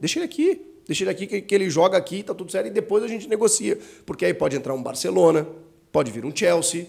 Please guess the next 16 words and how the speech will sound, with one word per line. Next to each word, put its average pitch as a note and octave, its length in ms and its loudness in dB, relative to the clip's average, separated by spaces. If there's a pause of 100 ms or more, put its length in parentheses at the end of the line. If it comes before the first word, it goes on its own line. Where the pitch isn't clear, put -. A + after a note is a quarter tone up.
(140)
sei - 140 -8
lá, - 400 -6 (100)
e - 40 -4
oferecer C#3+ 340 -4
mais. G#3 440 2 (640)
Simplesmente F3 640 0
o F3 40 0
Augusto D3 280 -4
Melo D#3 220 -2
botou F3 680 -2
o - 20 -10
P G#3 140 -4
S F3 220 0
G C#3+ 140 -4
na F3 160 -4 (260)
berlinda G#3 720 4